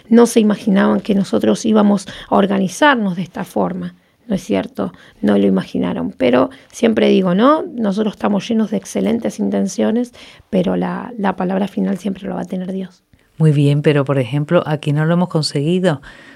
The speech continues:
Speaker 2: ¿Qué estrategia habéis tomado? Bueno, habéis salido a la calle, ¿cómo lo habéis planteado para ir teniendo ese éxito?
Speaker 1: En principio, eh, nos habían opacado con los medios, no podíamos hablar, o siempre teníamos debates en los cuales era muy desigual la fuerza, cinco contra uno,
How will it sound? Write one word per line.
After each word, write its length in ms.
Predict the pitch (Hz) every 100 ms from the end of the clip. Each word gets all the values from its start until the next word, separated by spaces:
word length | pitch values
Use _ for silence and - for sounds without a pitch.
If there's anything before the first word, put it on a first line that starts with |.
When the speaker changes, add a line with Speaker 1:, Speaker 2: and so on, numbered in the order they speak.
| _ _
Speaker 2:
¿Qué 220 | 190 202
estrategia 580 | 208 - - 190 180 156
habéis 220 | 156 156
tomado? 260 | 156 147 135
Bueno, 220 | 147 151
habéis 160 | 143 170
salido 320 | 185 170 175
a 20 |
la 140 | 160 143
calle, 400 | 165 180 185 165
¿cómo 240 | 190 202
lo 60 | 202
habéis 220 | 190 185
planteado 600 | - 165 156 151 135 127 -
para 240 | 151 151
ir 140 | 156 165
teniendo 480 | 165 156 160 160 156
ese 300 | - 147 131
éxito? 460 | - - 135 131 117 -
Speaker 1:
En 160 | 233 226
principio, 680 | 247 247 330 349 349 370 381 381 - _
eh, 720 | - 214 202 190 185 185 196
nos 220 | 208 190 196
habían 340 | 208 240 220
opacado 640 | - 190 - - 208 220
con 180 | 214 202
los 120 | 185
medios, 500 | 190 233 262 269 269
no 160 | 202 202
podíamos 500 | 202 202 190 190 -
hablar, 440 | 196 240 254 240
o 240 | 226 214 - 262
siempre 440 | - - 240 233
teníamos 480 | 226 214 208 214 214
debates 440 | 208 202 214 233 -
en 60 |
los 140 | 196 -
cuales 360 | 202 202 196 220
era 180 | 196
muy 180 | 190 208
desigual 500 | 208 196 208 196 196
la 100 | 190
fuerza, 480 | 175 285 277 233 196
cinco 420 | - 214 220 220
contra 400 | - 180 175 160
uno, 640 | 175 208 208 202 233 311